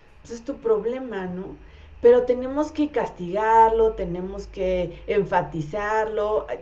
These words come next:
Detesto estas diferencias de que si la comunidad tiene más derechos que la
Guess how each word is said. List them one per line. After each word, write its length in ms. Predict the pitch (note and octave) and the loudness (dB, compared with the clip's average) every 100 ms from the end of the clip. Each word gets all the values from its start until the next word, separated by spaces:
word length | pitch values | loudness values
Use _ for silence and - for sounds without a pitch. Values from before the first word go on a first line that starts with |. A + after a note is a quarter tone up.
| F3+ F#3 | -4 10
Detesto 760 | A3+ A3+ C4+ C#4 C#4 C#4 C#4 | 10 12 10 10 6 4 6
estas 420 | C#4+ A3 A3 A#3 G#3+ | 6 6 4 -2 -2
diferencias 680 | F#3+ F3+ F#3 G3 G3 A3 | -4 -2 -2 -2 0 -2
de 120 | F#3+ | -2
que 120 | - D#3+ | -8 -10
si 140 | F3 | -6
la 160 | F3 E3+ | -8 -8
comunidad 500 | F3 E3+ F3+ G3 G3+ | -8 -8 -4 -4 -2
tiene 300 | A3 G#3 G3+ | -4 -4 -6
más 280 | G3 G3 | -6 -6
derechos 520 | F#3 F#3 G3 G3 G#3+ - | -4 -4 -4 -6 -10 -6
que 160 | E3+ | -2
la 160 | D#3+ | -2